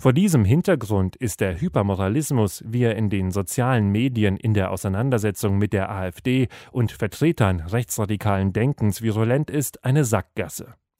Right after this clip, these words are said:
Stattdessen müssen potenzielle Anhänger des Rechtsradikalismus, Menschen, die auf der Schwelle zur Radikalisierung stehen,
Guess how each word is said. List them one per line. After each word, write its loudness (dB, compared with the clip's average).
Stattdessen 4
müssen 0
potenzielle 0
Anhänger 2
des -6
Rechtsradikalismus, 0
Menschen, 2
die -2
auf -6
der -2
Schwelle 2
zur 0
Radikalisierung 0
stehen, 0